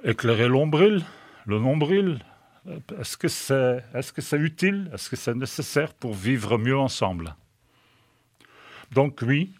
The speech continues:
là, avec Fagot et Fumigène, on se dit, ben, finalement,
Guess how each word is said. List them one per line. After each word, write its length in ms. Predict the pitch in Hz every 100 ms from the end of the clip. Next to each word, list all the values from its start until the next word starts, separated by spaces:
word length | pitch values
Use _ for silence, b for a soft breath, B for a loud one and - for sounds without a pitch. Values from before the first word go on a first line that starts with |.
| _ _ _ _ _ B B
là, 160 | 117 135
avec 360 | 143 120 113 123
Fagot 420 | 143 117 135 120
et 60 |
Fumigène, 640 | 113 123 113 101 113 175 170
on 100 | 120
se 160 | -
dit, 160 | 104 139
ben, 160 | 110 113
finalement, 720 | - 151 143 139 160 180